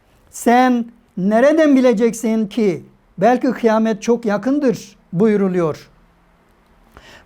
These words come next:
Belki kıyamet çok yakındır. Yani çok açık ve net olarak Peygamberimizin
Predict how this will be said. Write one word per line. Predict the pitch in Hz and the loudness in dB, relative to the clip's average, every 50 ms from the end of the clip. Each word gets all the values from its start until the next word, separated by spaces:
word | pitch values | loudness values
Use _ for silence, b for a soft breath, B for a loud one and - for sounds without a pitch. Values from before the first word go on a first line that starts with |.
| - 220 | -2 2
Belki | 247 285 311 302 302 285 285 262 254 262 254 - | 2 4 2 2 2 2 4 4 2 0 -2 -6
kıyamet | - - 247 240 247 254 254 254 254 247 254 | -4 0 2 2 2 2 2 2 0 0 -2
çok | - 262 269 - - | -2 -2 -2 0 0
yakındır. | 226 220 214 220 262 277 262 226 196 - - - - - _ _ _ _ _ _ _ _ _ _ _ _ _ - | 0 0 0 0 -2 0 0 0 -2 -2 -6 -12 -20 -20 _ _ _ _ _ _ _ _ _ _ _ _ _ -4
Yani | 175 214 254 269 262 233 - | 0 0 2 2 0 -2 -2
çok | - - 226 240 240 - - | 0 0 0 0 0 -2 -4
açık | 220 220 - 285 - - 247 | -4 -4 -4 -6 -8 -6 -4
ve | 202 202 196 | -2 0 0
net | 226 247 - | 0 0 0
olarak | 262 226 196 190 185 190 208 196 202 - | 0 0 0 0 -2 -2 -2 -4 -4 -2
Peygamberimizin | 196 196 220 220 262 262 254 254 247 233 233 214 208 190 170 196 196 208 214 196 | 0 0 2 2 2 2 4 4 4 4 2 2 0 -2 -2 -2 -2 -2 -2 -4